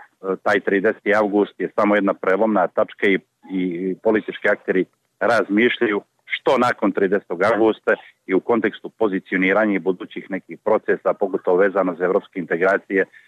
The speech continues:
pokušavaju da se predstave kao konstruktivan akter koji je spreman, e, da spusti loptu i da moguće otvori prostor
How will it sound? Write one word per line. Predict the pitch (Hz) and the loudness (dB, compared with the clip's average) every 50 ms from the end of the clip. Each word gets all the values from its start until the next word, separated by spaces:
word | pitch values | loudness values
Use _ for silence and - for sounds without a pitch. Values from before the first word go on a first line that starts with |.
| _ _ _ | _ _ _
pokušavaju | - 90 - - 90 - - 104 101 101 98 95 90 | -6 -4 -2 -2 -2 0 2 2 2 2 2 2 0
da | 80 - - | -2 -8 -14
se | - 87 | -14 -10
predstave | - 85 85 - - 101 101 95 92 90 | -8 -8 -8 -4 -2 0 2 2 2 0
kao | - - - 92 90 | 0 0 0 -2 0
konstruktivan | - - 107 98 - - 82 - - 90 85 82 82 90 | 0 -2 -2 -2 -2 -6 -12 -8 -6 -4 -2 -2 0 0
akter | 107 - - - 98 - - _ - - _ _ _ | -2 -2 -2 -4 -4 -4 -6 _ -20 -20 _ _ _
koji | - 90 90 87 | 0 2 2 2
je | 82 - - - | 2 0 -4 -6
spreman, | - 117 120 113 110 107 101 | -2 -2 0 2 2 0 0
e, | 95 - _ _ _ _ _ - 90 90 90 90 90 90 82 | -2 -6 _ _ _ _ _ -4 0 0 2 2 2 2 0
da | 80 104 92 - - | -2 -2 -4 -4 -2
spusti | - 123 107 - - - 90 | -2 -2 -2 -2 -4 -4 -2
loptu | 95 104 98 - - 107 98 95 | 0 0 -2 -2 -2 0 2 2
i | 101 90 92 | 0 0 -2
da | 80 90 82 - _ _ _ _ _ _ _ | -2 -2 -2 -2 _ _ _ _ _ _ _
moguće | 90 95 107 101 95 104 98 - - 98 | -2 0 0 2 2 2 0 2 0 0
otvori | 90 - - 101 98 95 87 | -2 0 0 0 0 0 -2
prostor | - - 92 87 85 - - 104 90 | -2 -2 -2 -2 0 0 0 -2 -2